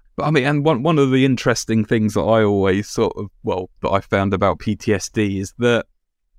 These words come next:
as part of it, it's always, well, you know, my, my trauma isn't that bad. So, you know, it, it's not, well, you know, you turn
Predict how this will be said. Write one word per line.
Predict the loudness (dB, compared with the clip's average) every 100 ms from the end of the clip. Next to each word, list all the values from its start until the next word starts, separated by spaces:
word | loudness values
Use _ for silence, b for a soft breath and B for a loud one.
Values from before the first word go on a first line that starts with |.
| -4
as | -4 -4
part | 0 2 2
of | 0 -2
it, | -2 -2 -6 _ _ _ _ -6
it's | -6 -2 0
always, | 2 2 2 4 2 0 -2 -6 -14 _ _ -2
well, | 2 4 2 0 -6 _ _ _ _ _ -4
you | -2
know, | 0 0
my, | 2 2 2 2 2 0 -4 -8 _ _ _ _ _
my | -2 -2
trauma | 2 2 4 4
isn't | 2 2
that | 0 0
bad. | 2 4 2 0
So, | -2 0 2 0 -2
you | -2
know, | -2 -2 -2 -6 _ _ -6
it, | -4 -2
it's | -4 -4 -2
not, | 2 2 2 -4 _ -2
well, | 0
you | 0
know, | 0
you | -2 -2
turn | 2 4 4 0